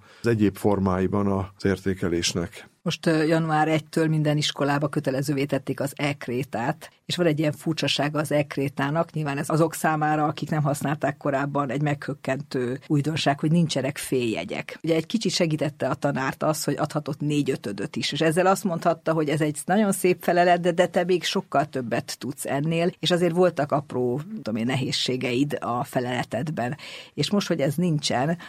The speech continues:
Speaker 2: szerintem ez egy olyan furcsa dolog, hogy még jobban leromlott a lehetőségek tárháza, tehát, hogy gyakorlatilag nem is öt, hanem tíz értékelés volt korábban, hogyha most ezt így utólag történelmileg visszapörgetjük.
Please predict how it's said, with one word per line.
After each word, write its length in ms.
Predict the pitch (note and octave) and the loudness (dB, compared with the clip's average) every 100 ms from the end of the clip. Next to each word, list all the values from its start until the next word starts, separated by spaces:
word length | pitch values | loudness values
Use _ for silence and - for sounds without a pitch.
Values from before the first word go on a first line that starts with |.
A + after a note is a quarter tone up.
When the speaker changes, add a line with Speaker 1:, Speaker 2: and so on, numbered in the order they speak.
| - | -16
Speaker 2:
szerintem 400 | - D3+ D#3 D#3+ | -4 -2 0 0
ez 100 | D#3+ | 2
egy 140 | E3+ D#3+ | 2 2
olyan 200 | D3+ D#3+ | 0 0
furcsa 420 | - E3+ - C3+ | 0 0 0 0
dolog, 280 | D3 D3 D3+ | 0 0 0
hogy 100 | D3 | 2
még 480 | E3+ E3 D#3 - - | 4 2 0 -10 -2
jobban 640 | C#3+ C#3+ C#3+ C#3+ C#3 D#3 E3+ | 0 2 0 0 0 -2 -2
leromlott 640 | D3+ C#3 C3+ C3+ D3 - A2+ | -2 -2 -2 -4 -4 -2 -2
a 140 | B2 | 0
lehetőségek 1200 | C#3 C3 - A#2 - - A#2 A#2 A2+ A2+ A2+ - | -2 -4 -6 -4 -2 -2 -2 -4 -4 -4 -6 -4
tárháza, 680 | - C#3+ D#3 C#3+ D3 D3 E3 | 0 0 0 -2 0 2 2
tehát, 180 | D#3 C#3 | 2 0
hogy 80 | D3+ | 2
gyakorlatilag 440 | D#3 D3 D3+ D3+ | 0 0 0 2
nem 140 | D#3+ D#3 | 2 0
is 300 | D#3+ - - - | 0 -2 -4 -2
öt, 220 | E3+ D#3 | -2 0
hanem 240 | D3+ D#3 D3+ | 0 0 0
tíz 500 | - F3 D#3 - - - _ | 0 2 2 -2 -8 -12 _
értékelés 800 | D#3+ D#3 - D3 D3 C#3+ D3+ D3+ | 2 2 2 0 2 2 2 2
volt 260 | - D3 D3 | 0 -2 0
korábban, 480 | C#3+ C#3+ D3 D3 D3 | -2 0 0 0 0
hogyha 260 | D3 D3 | 0 -2
most 260 | D3 D3+ - | -4 -4 -2
ezt 180 | C#3+ - | -4 -4
így 100 | D3 | -4
utólag 460 | D3 C#3 C#3 D3 - - _ _ _ _ | -2 -2 0 -4 -8 -18 _ _ _ _
történelmileg 680 | - C#3+ C3+ C#3 C#3+ D3 C#3+ | -8 -4 -2 -2 0 0 0
visszapörgetjük. 920 | D3 C#3+ C#3+ C3+ C3+ C#3 - E3+ | 0 0 -2 -2 -2 -4 0 -2